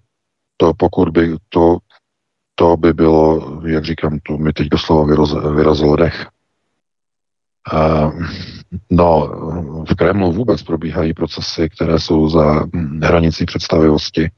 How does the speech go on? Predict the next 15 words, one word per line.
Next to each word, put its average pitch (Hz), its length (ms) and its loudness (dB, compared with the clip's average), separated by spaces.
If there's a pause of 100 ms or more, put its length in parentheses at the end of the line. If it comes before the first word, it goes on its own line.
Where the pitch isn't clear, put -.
(500)
ale, 78 540 4 (920)
eh, 82 220 2
víte, 87 260 0
že 95 120 2
se - 140 0
objevil 85 680 2
a 85 40 0
zjevil 80 400 0
se, 80 400 -2 (1160)
eh, 85 960 -2 (480)
no, 85 280 4 (300)
Sergej 85 440 4
Surovikin, 82 640 -2
generál, 80 540 2 (180)
eh, 82 360 0